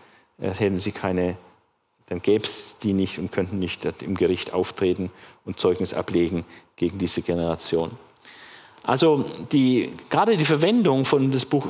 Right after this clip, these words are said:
des Buches Jona im Neuen Testament, äh, legt sehr nahe,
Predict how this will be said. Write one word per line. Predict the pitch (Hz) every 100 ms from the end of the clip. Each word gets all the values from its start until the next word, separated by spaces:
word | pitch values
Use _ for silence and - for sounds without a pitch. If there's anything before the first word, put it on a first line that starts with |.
| -
des | 120 -
Buches | 147 131 -
Jona | 143 156 139
im | 127 120 -
Neuen | 117 156 202
Testament, | 135 - 113 110 147 - - - - - -
äh, | -
legt | 135 147 - - -
sehr | - 147 143
nahe, | 131 139 147 107 139